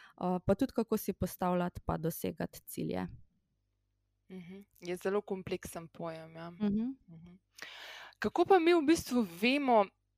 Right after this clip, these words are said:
Speaker 2: um, oziroma, ja, kako vemo, a je potrebno, a je nujno, da sploh osebno rastemo? A
Speaker 1: Mhm.
Speaker 2: veš, um, a je tako nekako to, a to nekako poteka spontano v našem življenju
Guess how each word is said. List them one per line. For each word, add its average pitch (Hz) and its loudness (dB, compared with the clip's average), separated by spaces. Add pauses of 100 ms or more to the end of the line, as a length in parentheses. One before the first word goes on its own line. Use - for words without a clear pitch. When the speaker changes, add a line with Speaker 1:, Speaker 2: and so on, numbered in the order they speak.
(380)
Speaker 2:
um, 185 6 (100)
oziroma, 202 2 (140)
ja, 240 6
kako - 2
vemo, 220 2 (360)
a 190 6
je 190 4
potrebno, 226 2 (260)
a 185 4
je 277 6
nujno, 285 2 (260)
da 196 2
sploh 247 6
osebno 208 4
rastemo? 156 0 (680)
A 190 0
Speaker 1:
Mhm. 214 4
Speaker 2:
veš, 240 0 (520)
um, 196 6 (240)
a 175 6
je 185 8
tako - 0
nekako 247 4
to, 247 2
a 190 2
to 247 0
nekako 254 4
poteka 233 4
spontano 208 6
v 277 -4
našem 254 0
življenju 202 -4